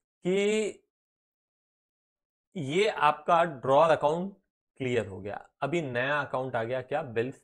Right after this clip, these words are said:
पेबल। ड्रॉई एक ऐसा व्यक्ति है जो बिल को बिल्स पेबल कहता है, जिसने बिल एक्सेप्ट किया है, क्योंकि उसको तो पैसे देने हैं, तो वो बिल को बिल्स पेबल कहेगा। बाकी सारी दुनिया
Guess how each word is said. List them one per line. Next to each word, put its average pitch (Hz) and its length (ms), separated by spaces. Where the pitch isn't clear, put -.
पेबल। - 260
ड्रॉई 185 600
एक 214 360
ऐसा 165 440
व्यक्ति 143 640
है 156 440
जो 151 200
बिल 135 420
को 160 320
बिल्स 131 480
पेबल 139 440
कहता 107 420
है, 107 380
जिसने 127 280
बिल 151 200
एक्सेप्ट - 500
किया 101 180
है, 104 100
क्योंकि 123 320
उसको - 340
तो 147 140
पैसे 139 300
देने 190 240
हैं, 160 220
तो 185 140
वो 190 240
बिल 160 240
को 185 140
बिल्स 156 320
पेबल 143 320
कहेगा। 139 420
बाकी 123 440
सारी 143 520
दुनिया 123 420